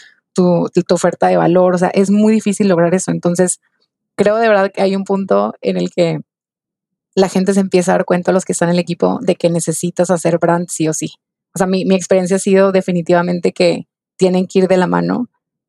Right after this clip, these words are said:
Eh, estoy súper de acuerdo que si estás en una etapa que es muy de principio, o sea, muy,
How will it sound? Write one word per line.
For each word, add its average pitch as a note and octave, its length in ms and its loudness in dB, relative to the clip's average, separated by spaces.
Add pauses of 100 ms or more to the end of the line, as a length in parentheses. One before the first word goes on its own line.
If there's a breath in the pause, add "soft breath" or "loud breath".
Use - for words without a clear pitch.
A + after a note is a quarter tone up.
Eh, E3+ 260 4
estoy F3+ 240 0
súper G3 260 0
de F#3+ 40 2
acuerdo F3+ 260 0
que G#3+ 100 -2
si F3+ 80 -6
estás F3 240 -4
en F3+ 100 0
una F3+ 300 0
etapa F3 320 -2
que F3 100 -2
es E3+ 100 -4
muy F3+ 340 0
de F3+ 160 0
principio, F3 760 0
o - 20 0
sea, F#3 140 -2
muy, E3 800 -2